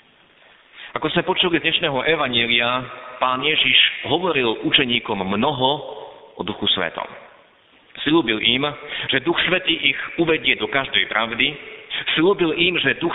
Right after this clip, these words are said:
Svätý ich bude utešovať, posilňovať, učiť, že Duch Svätý nahradí jeho prítomnosť. A keď pozorne čítame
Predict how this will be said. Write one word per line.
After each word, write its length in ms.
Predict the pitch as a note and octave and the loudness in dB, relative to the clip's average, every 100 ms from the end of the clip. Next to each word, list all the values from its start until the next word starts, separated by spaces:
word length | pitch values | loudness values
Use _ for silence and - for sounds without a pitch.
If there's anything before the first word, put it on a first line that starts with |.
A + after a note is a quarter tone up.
| - | 0
Svätý 240 | D#3 D#3 D#3 | -2 0 -2
ich 160 | C3+ B2 | -4 0
bude 240 | D#3+ C#3 G#2 - | 2 4 2 -2
utešovať, 560 | E3+ D#3+ - D3 C3+ C#3 - - - - | -2 2 2 2 0 -2 -6 -8 -6 -2
posilňovať, 680 | E3 - D3+ C3+ B2 A2+ G#2 - - | -2 0 0 2 2 0 -2 -6 0
učiť, 360 | E3+ - E3 - - - - - - - _ - - | 4 4 4 2 -2 -6 -18 -20 -20 -20 _ -6 -2
že 40 | C3+ | 0
Duch 120 | D3 F3 - | 0 -2 0
Svätý 560 | D#3+ D#3+ D3 C#3+ C#3+ - - - - - - - A2 | 0 2 2 4 0 -4 -16 -18 -20 -20 -20 -6 -2
nahradí 480 | C3 C3+ B2 A2 | -2 0 -2 -2
jeho 240 | G#2 G#2 G2 | 0 0 0
prítomnosť. 600 | - G2+ - - - - - - - - - _ _ - - - - | 0 0 0 -6 -10 -4 -4 -4 -18 -20 -20 _ _ -20 -16 -8 -2
A 80 | |
keď 160 | C3+ D#3+ | -2 0
pozorne 400 | A3 G#3 F3+ E3+ | 0 0 0 0
čítame 320 | F#3+ G3 D#3 | 0 0 0